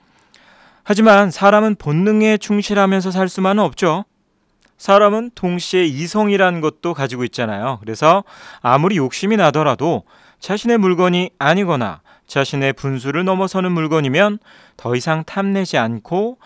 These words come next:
절제할 줄도 알아야 할 거예요. 어린아이들이 마트의 장난감 코너 앞에서 목 놓아 우는 모습을 본 적이 있나요? 아이들은 장난감을 보면 그저 갖고 싶은 마음에 떼를 쓰게 마련이죠.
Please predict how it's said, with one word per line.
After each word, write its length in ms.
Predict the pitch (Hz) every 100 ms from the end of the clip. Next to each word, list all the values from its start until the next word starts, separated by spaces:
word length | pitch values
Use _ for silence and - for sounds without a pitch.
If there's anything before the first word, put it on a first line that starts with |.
| - _ _
절제할 600 | - 123 117 147 135 123
줄도 540 | 120 110 113 196 208 -
알아야 400 | 95 127 135 147
할 120 | 156
거예요. 440 | 165 151 98 76 - _ _ _ _ _ _ - - -
어린아이들이 840 | 143 185 196 196 180 196 196 196 151
마트의 440 | 131 151 - 185
장난감 600 | - 139 151 170 185 175
코너 240 | - 180 170
앞에서 580 | 160 160 147 160 156
목 200 | 147 127
놓아 300 | 156 185 202
우는 200 | 180 170
모습을 380 | 165 151 - 151
본 180 | 139 127
적이 200 | 131 135
있나요? 340 | 117 113 180 - _ _ _ _ _ _ -
아이들은 560 | 139 151 165 185 185
장난감을 580 | - 139 151 160 156 151
보면 380 | 143 147 196 214 -
그저 500 | - 156 151 202 202
갖고 320 | 156 - 160
싶은 240 | - 170
마음에 600 | 151 143 135 139 180 208 - - _
떼를 280 | - 202 226
쓰게 240 | - 196
마련이죠. 680 | 190 156 151 120 120 139 101